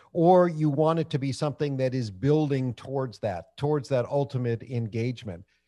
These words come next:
Uh, you know, I'm a big fan of Instagram. And I think one of the things that I like about Instagram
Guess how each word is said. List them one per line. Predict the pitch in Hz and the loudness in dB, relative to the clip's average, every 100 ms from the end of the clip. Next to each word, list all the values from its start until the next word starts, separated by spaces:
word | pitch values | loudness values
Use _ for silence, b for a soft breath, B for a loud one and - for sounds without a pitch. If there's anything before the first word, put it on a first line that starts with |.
| _ - | _ 0
Uh, | 147 147 | 2 2
you | 160 | 0
know, | 147 139 | 0 2
I'm | 170 202 | 0 0
a | |
big | 117 147 117 | 0 -2 -2
fan | - 139 135 135 | -4 -2 0 0
of | 123 | -2
Instagram. | 147 175 - 117 113 90 90 104 _ _ _ _ - | 0 -2 -4 -4 -4 -4 -8 -14 _ _ _ _ -2
And | 151 147 147 147 | 2 2 0 0
I | 147 | -2
think | 190 160 | 0 -4
one | 139 180 196 | 0 2 4
of | |
the | 160 | 2
things | 143 165 156 - | 2 2 2 0
that | 135 | 0
I | 131 | 2
like | 131 147 147 | 4 2 4
about | 131 123 | 2 4
Instagram | 147 220 - 117 117 95 95 113 | 2 -2 -6 -4 -2 -2 -6 -10